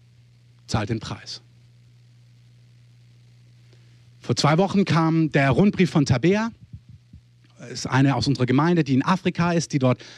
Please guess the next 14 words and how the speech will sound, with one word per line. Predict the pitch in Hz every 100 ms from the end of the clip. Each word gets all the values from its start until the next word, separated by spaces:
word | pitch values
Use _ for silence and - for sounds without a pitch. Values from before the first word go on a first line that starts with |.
| -
dann | 131
auch | 123
längerfristig | 151 190 180 190 175 175 -
sein | 165 170 170
wird. | 180 - - - - - _ -
Ähm, | 151 156 151
und | 135
ihre | 143 151
Berufung | 143 127 214 247 180
ist, | 165 151 160 - - _ _ _ _ -
diesen | 117 151
armen, | - 202 220 220 220 208 _ _ - -
also | - 104
armen | - 196 214 214 202